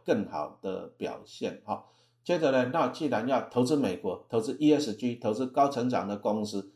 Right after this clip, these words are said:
那要怎么样投资呢，哈？那以下就跟大家介绍一下国泰美国E S G基金，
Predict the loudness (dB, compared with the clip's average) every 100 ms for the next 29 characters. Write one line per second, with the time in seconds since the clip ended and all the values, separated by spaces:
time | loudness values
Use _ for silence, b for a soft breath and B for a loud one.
0 | B -2 2 2 0 -2 0 -2 0 -2
1 | -2 -6 -4 -2 -4 -2 -2 -2 -2 0
2 | 0 -2 0 -2 0 0 2 0 0 0
3 | 0 0 -2 2 2 0 -6 -2 -2 -4
4 | B B B 0 4 4 4 4 2 -4
5 | -2 -2 0 2 2 0 -6 -4 -6 -6
6 | -2 -2 -2 -6